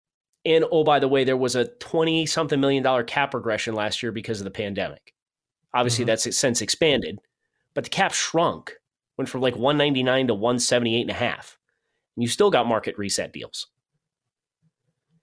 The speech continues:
Speaker 1: If teams are gonna start spending this kind of dollar amount for established N F L players, shouldn't it make more sense to start to prioritize these prospects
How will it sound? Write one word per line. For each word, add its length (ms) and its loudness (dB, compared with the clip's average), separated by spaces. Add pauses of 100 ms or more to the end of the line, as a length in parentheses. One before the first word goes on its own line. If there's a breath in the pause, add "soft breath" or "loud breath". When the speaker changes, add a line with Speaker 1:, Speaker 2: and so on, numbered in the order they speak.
(140)
Speaker 1:
If 140 0
teams 200 4
are 60 2
gonna 140 4
start 260 2
spending 640 2
this 220 2
kind 240 0
of 100 0
dollar 460 4
amount 560 -6 (580)
for 220 2
established 720 2
N 100 4
F 160 -2
L 140 2
players, 640 0 (1700)
shouldn't 480 0
it 20 -12
make 240 0
more 180 2
sense 380 0
to 120 -2
start 380 0
to 80 -4
prioritize 1040 0
these 280 0
prospects 800 0